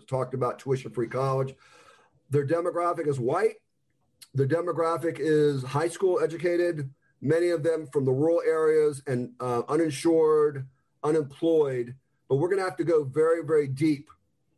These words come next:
uh, into also voter suppression. The,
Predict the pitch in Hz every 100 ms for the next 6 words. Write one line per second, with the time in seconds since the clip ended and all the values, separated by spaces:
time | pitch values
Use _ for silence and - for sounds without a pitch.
0 | _ - - 135 135 131 139 139 147 160
1 | 160 131 151 165 165 135 139 139 127 135
2 | 120 135 -